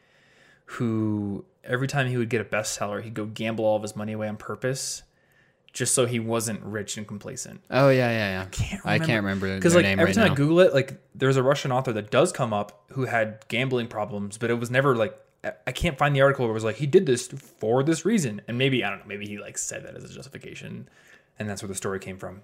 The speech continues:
Speaker 1: I'm not sure.
Speaker 2: Yeah, we can't ask.
Speaker 1: But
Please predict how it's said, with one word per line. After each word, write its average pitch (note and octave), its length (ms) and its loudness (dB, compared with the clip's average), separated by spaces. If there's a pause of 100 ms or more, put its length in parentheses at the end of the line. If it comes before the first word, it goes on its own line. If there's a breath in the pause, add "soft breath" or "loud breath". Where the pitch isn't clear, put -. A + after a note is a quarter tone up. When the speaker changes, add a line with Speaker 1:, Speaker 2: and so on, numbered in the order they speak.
Speaker 1:
I'm A2 120 -10
not G2+ 140 -12
sure. - 280 -12 (760)
Speaker 2:
Yeah, F#2+ 260 2
we G2+ 180 -2
can't G2 260 -4
ask. E2 380 -10 (580)
Speaker 1:
But A#2+ 400 6